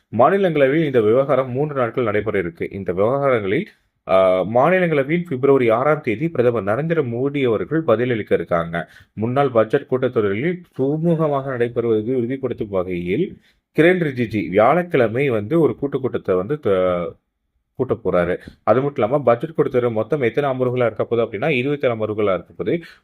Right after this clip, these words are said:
முதற்கட்ட அமர்வுகள் ஒன்பது அமர்வுகளாகவும், இரண்டாம் கட்ட அமர்வு வந்து பத்து, பத்து அமர்வுகளாகவும்,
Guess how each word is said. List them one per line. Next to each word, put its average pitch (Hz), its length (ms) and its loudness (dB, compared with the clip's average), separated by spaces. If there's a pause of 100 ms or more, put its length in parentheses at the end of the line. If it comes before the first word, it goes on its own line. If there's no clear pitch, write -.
முதற்கட்ட 170 400 4
அமர்வுகள் 127 400 2
ஒன்பது 135 440 2
அமர்வுகளாகவும், 107 640 0
இரண்டாம் 135 300 2
கட்ட 131 200 0
அமர்வு 104 260 2
வந்து 107 200 -2
பத்து, - 640 0
பத்து - 320 2
அமர்வுகளாகவும், 127 680 0